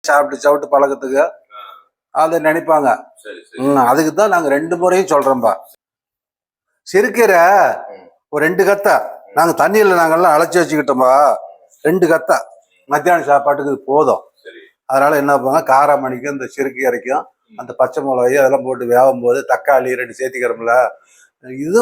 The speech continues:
Speaker 1: வந்து டேஸ்ட் வந்து இதுவும் அவங்க எதையும் பழிக்க முடியாதுப்பா. இது சாப்பாட்டுக்கு வந்து சைடு டிஷ்ஷே தேவையில்ல. இது தயிர் சேர்த்தா, இது தயிர் கீரை ஏதோ கொஞ்சம் ஏதோ சாப்பிட்டு ஒவ்வொருத்தர் தயிர் சேர்த்துக்குவாங்க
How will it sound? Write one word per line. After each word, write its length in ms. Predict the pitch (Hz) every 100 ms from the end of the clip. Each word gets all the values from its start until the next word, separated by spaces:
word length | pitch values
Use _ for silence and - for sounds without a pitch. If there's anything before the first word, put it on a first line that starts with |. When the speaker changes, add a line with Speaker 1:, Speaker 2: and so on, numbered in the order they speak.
| 208
Speaker 1:
வந்து 160 | 180 165
டேஸ்ட் 320 | 160 160 165 143
வந்து 140 | 165 143
இதுவும் 260 | 139 220 196
அவங்க 160 | 151 127 127
எதையும் 240 | 165 160
பழிக்க 200 | 131 120 123
முடியாதுப்பா. 400 | 113 110 104 95 - _ - _ _ -
இது 80 | 156
சாப்பாட்டுக்கு 580 | 127 139 165 170 135 123
வந்து 160 | 131 175 170
சைடு 260 | 135 143 156
டிஷ்ஷே 200 | 147 156 175 160
தேவையில்ல. 400 | 143 151 156 131 - _ _ - - _ _ _ _ _ _ -
இது 100 | 147 143
தயிர் 280 | 139 160 147
சேர்த்தா, 220 | 131 131 135
இது 100 | 170 170
தயிர் 260 | 151 170 147
கீரை 220 | 151 175 156
ஏதோ 140 | 160 170 151 139 - -
கொஞ்சம் 260 | 156 156 156
ஏதோ 100 | 156 160
சாப்பிட்டு 400 | 147 147 151 151 143
ஒவ்வொருத்தர் 360 | 147 143 - 151
தயிர் 240 | 160 175
சேர்த்துக்குவாங்க 480 | 180 160 135 131 110